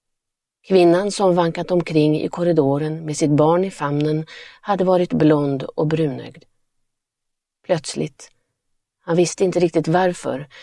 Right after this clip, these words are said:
kände han att han inte ville att Beatrice Franceschinis mamma skulle vara med när han öppnade dörren till kupén.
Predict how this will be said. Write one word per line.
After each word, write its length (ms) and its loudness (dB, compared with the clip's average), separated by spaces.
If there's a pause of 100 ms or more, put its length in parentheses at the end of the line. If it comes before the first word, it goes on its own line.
(120)
kände 380 4
han 340 2
att 160 -8
han 120 -2
inte 300 4
ville 360 4
att 100 -8
Beatrice 840 0
Franceschinis 920 0
mamma 400 0 (200)
skulle 300 2
vara 240 4
med 360 4
när 140 -8
han 200 -4
öppnade 440 -6
dörren 460 -2
till 220 -12
kupén. 520 -14